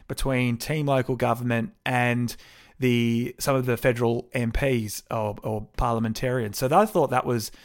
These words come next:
a unique experience, and I'm glad that I got to take part in that, not only to meet, uh, people from the local government sector, fellow councillors, fellow mayors, uh, fellow,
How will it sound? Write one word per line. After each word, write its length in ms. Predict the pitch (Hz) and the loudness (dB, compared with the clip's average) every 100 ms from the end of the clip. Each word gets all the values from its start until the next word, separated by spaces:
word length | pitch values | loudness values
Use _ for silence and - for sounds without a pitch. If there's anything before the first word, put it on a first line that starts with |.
| - - | -20 -2
a 100 | 131 | 0
unique 300 | 123 117 113 | 2 0 -4
experience, 440 | - - 123 120 | -8 -4 -4 -2
and 80 | 127 | -2
I'm 80 | 123 | 0
glad 260 | 135 143 | 2 2
that 100 | 147 | 2
I 280 | 127 117 113 - _ _ | 2 2 0 -8 _ _
got 200 | 127 - | -4 -4
to 80 | 117 | -8
take 300 | - 120 - | -8 -6 -4
part 260 | 117 113 | -2 -2
in 120 | 113 110 | -2 -2
that, 240 | 113 - - - - - | -2 -4 -14 -20 -6 4
not 160 | 151 | 6
only 220 | 151 143 | 8 6
to 120 | 127 123 | 2 0
meet, 380 | 123 123 - _ | 2 2 -2 _
uh, 440 | - 120 113 113 - - - - - - | -4 0 0 0 -4 -8 -20 -20 -18 -2
people 180 | 151 139 | 0 2
from 180 | 131 123 | 0 2
the 80 | |
local 240 | 123 120 127 | 2 2 0
government 360 | 120 123 117 | 0 0 -2
sector, 460 | - 117 - 120 113 | -4 -6 -4 -2 -2
fellow 260 | - 127 107 | -2 -2 -4
councillors, 580 | - 117 113 123 110 | -4 -4 -4 -6 -4
fellow 240 | - 117 107 | -4 -2 -2
mayors, 480 | 110 110 110 107 - - - - - | -2 -2 -4 -4 -12 -20 -20 -20 -12
uh, 220 | 110 104 104 | -10 -10 -8
fellow, 340 | - 120 110 | -4 0 0